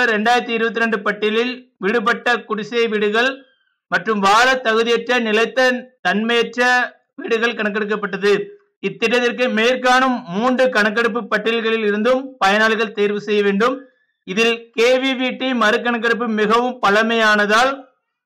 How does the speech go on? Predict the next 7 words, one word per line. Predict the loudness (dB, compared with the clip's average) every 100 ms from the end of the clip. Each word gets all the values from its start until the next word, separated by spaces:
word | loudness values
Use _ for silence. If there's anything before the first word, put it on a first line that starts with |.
| _ -6
இதிலுள்ள | -2 2 2 2
பயனாளிகளை | 0 0 0 0 0
முதலில் | 0 0 0 0 -2
தேர்வு | -2 0 0
செய்யப்பட | -2 -2 0 0
வேண்டும். | 0 0 -2 -4
எனவே | -4 -2 2